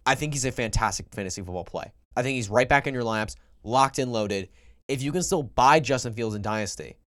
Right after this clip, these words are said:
which you definitely can because Dynasty managers were panicked, I think it's a smart choice. Now, I, I wouldn't break the bank for him because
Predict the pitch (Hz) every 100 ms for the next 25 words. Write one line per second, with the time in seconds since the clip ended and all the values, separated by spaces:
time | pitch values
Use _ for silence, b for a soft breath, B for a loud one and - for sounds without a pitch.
0 | _ _ _ _ - 107 110 101 117 -
1 | - 151 165 123 104 98 135 117 98 101
2 | 101 95 - - - 123 139 147 165 160
3 | 160 175 175 - _ _ 107 110 - 110
4 | 101 117 127 123 110 92 - - - _
5 | _ _ _ 120 131 160 156 151 143 -
6 | 135 127 - - 98 - - - _ _
7 | 147 170 - 160 170 - 139 151 165 -
8 | 151 147 143 123 123 - 104 90 92 107
9 | 120 110